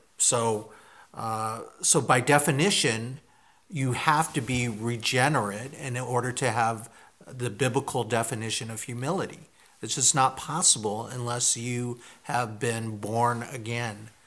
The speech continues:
You come into the, the attributes and have access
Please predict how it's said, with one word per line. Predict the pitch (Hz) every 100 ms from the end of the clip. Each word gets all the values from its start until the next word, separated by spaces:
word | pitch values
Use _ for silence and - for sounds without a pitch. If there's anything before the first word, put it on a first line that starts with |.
| - -
You | 120 120
come | - 143 123
into | 127 147 196 202 - 143
the, | 110 110 110 - - - -
the | 107 117 113
attributes | 110 127 147 - 113 113 120 -
and | 120 110
have | 120 117
access | - 110 123 - 110 98 - - -